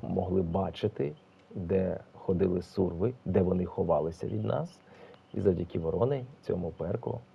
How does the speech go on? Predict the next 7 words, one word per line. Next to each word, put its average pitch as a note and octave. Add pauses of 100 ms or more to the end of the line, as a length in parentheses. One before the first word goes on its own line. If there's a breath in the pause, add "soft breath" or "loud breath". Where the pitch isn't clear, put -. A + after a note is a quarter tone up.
ми F#2+ (300)
могли F2
з F#2+
вами E2+
з-, -
їх F#2
знаходити. F2